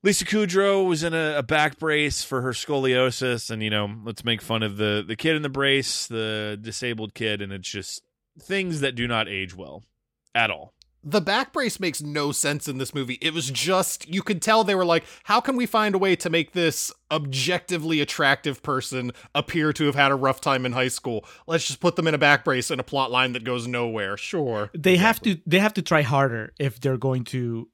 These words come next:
Speaker 3: make us believe that they were not more popular than they would have been in high school. Well, for one, because speaking of tropes, Alex, and tropes that don't age well if they ever were good, they have that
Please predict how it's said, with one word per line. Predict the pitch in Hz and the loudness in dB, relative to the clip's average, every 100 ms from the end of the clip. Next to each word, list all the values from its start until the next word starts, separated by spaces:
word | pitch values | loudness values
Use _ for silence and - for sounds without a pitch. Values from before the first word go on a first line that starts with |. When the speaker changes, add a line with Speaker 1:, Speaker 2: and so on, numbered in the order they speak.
| _ | _
Speaker 3:
make | 135 135 | -4 -2
us | 139 | -2
believe | 113 120 131 120 | -2 -4 -4 -4
that | 123 | -2
they | 135 | 0
were | 131 127 | 0 0
not | 127 123 123 120 | 0 -2 -2 0
more | 139 143 | 2 2
popular | - 131 - 131 117 117 - | 0 -4 -2 -4 -4 -8 -6
than | 139 117 | -6 -4
they | 127 | -4
would | 120 131 | -2 0
have | 131 107 | -2 -4
been | 117 107 113 - | -8 -8 -10 -10
in | 127 | -8
high | 110 123 | -6 -6
school. | 117 - 151 - - - - - | -8 -10 -14 -16 -20 -20 -16 2
Well, | 196 | 2
for | - 202 | 6 4
one, | 240 233 | 6 6
because | 156 160 160 147 | 4 4 2 2
speaking | - 208 160 | -2 0 0
of | 135 - | -2 -2
tropes, | 139 127 - | -2 -2 -4
Alex, | 123 117 120 | -6 -8 -8
and | 117 | -6
tropes | - 127 - | -4 -4 -6
that | 117 - | -8 -4
don't | 139 | -4
age | 123 123 - | -4 -8 -8
well | 120 117 120 | -6 -6 -8
if | 123 | -8
they | 123 120 | -6 -6
ever | 117 110 - _ _ _ | -6 -10 -14 _ _ _
were | 127 120 | -12 -8
good, | 113 123 110 - - - _ _ | -6 -8 -8 -16 -20 -20 _ _
they | 180 190 | 2 2
have | 156 202 190 175 | 2 2 2 2
that | 165 156 139 | 0 0 -2